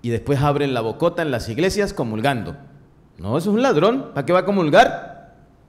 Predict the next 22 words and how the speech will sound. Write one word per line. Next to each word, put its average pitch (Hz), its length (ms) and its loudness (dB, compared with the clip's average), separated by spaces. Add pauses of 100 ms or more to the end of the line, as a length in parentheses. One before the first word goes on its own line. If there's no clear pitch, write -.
(500)
Y 135 100 2
así 151 200 2
en 160 80 2
las 139 120 2
carnicerías, 123 760 0
y 131 40 -2
así 127 140 -4
en 139 60 -2
las 135 120 -2
panaderías, 120 680 -2 (240)
y 131 80 0
así 135 220 -2
en 127 180 -2
todos 123 320 4
lados. 156 520 4 (520)
No, 190 600 0 (580)
porque 127 340 -2
lo 110 140 -4
que 107 100 -8
por 101 180 -6
agua 214 200 2
viene, 302 400 0